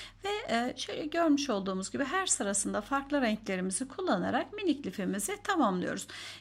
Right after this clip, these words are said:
İki, e, kese lif olduğu için iki parça halinde çalışmamızı tamamlıyoruz.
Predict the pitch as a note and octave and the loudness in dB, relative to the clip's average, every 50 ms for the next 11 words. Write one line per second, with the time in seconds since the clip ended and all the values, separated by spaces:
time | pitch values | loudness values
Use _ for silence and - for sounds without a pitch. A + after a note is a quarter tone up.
0 | - - - F#4+ - - A4 - - - B3+ A#3+ A#3 B3+ B3+ - F#4+ F#4 - G#4 | -8 -4 -4 -4 -2 0 -2 0 2 4 4 4 4 2 0 -2 -2 -2 0 0
1 | F#4 D#4+ D4 - - - G#3 G3 F3+ F#3+ F3+ E3+ - - - F4 - - - - | 2 2 0 0 0 0 0 2 2 2 2 2 2 0 0 -2 -2 -4 -6 -8
2 | F#4 - B3 G#3 G#3 G#3 - G#3+ A3 G3+ G3+ F3+ F3+ F3+ F#3 F#3 F#3 G3 C4+ F4+ | -2 2 4 4 4 4 2 -2 0 2 2 2 2 2 0 0 2 2 2 0
3 | G4+ F#4 - - D#4+ C#4 B3+ - - - G3 F#3+ F#3 C#4+ C#4+ D4 D4+ - D#4+ C#4 | 0 -4 -4 -2 -2 0 0 0 -2 0 0 0 0 0 0 -4 -4 0 0 2
4 | B3+ A3 F#3+ F3+ F3 F3+ - C#4 D4 | 2 2 2 2 0 0 -2 -2 -4